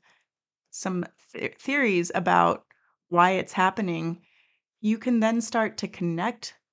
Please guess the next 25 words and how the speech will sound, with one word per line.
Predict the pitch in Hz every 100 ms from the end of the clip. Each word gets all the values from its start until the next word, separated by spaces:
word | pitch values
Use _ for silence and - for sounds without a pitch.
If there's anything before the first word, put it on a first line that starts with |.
| _ -
those | 185 196 -
theories | - 190 196 208 226 - - _ _ _ _ _ _ _ _ _ _ _
to | - 208 190 175 -
other | 208 240
situations | 226 - 180 160 165 202 - 160 156
and | 165
other | 180 180 185 - -
instances | 208 214 226 214 196 170 170
where | 170 170
similar | - 208 214 214 196
things | 202 175 170
are | 151
happening. | 165 165 180 185 - -
So | 175
you | 170 170 202
may | 254 254
start | 240 185 170
to | -
see | 160 139
patterns, | - - 202 202 - - 180 - - - - _
and | 180 180
that | 185 220
may | 190 165
guide | 160 156 156 147
you | 143 123 180